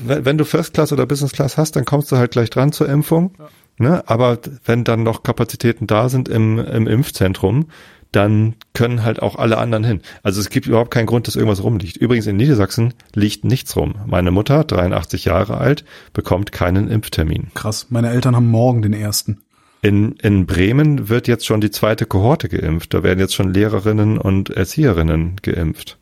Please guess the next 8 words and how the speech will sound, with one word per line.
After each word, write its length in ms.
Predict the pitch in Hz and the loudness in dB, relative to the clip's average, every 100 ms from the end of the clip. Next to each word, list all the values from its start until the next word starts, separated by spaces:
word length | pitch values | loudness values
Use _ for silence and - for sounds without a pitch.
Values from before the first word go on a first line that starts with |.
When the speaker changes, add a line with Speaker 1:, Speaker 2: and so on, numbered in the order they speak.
| - | -10
Speaker 2:
Irre. 260 | 110 104 - _ _ _ _ _ _ _ _ _ _ - | -8 -8 -10 _ _ _ _ _ _ _ _ _ _ -2
Speaker 1:
Also 340 | 98 85 78 | 0 2 0
angeblich 520 | 90 87 95 - 82 | 0 0 0 -2 0
wollen 140 | 90 87 | 0 0
sie 80 | |
jetzt 160 | 87 - | 0 0
damit 140 | 85 101 | 0 0
anfangen. 260 | 104 85 | 0 -4